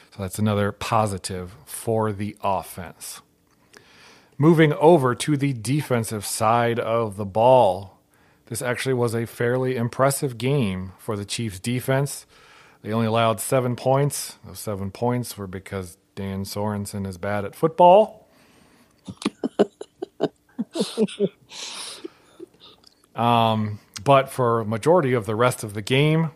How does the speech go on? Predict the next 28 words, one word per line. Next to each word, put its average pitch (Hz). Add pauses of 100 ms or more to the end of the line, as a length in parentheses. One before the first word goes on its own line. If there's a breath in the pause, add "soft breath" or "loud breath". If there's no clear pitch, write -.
(220)
uh, 104
they 107
did 123
an 113
excellent 104
job. 92 (500 soft breath)
So 110
I 101
know, 110
uh, - (460)
Gigi 131
mentioned 127
it 127
already, 127
that 101 (100)
a -
lot 107
of 101
the 104
Packers 117
fans 135
thought 107
if 98
Aaron 110
Rodgers 127
was 113
out 123
there, 147